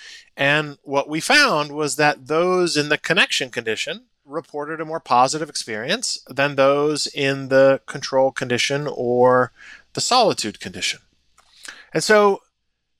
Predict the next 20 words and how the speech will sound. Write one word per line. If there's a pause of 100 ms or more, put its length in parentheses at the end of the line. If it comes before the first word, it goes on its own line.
(500)
that
then
raised
the
question
of,
you
know, (440)
hmm, (360)
wh-,
why? (640)
I-,
it's
rare
that
people
choose
to
make
themselves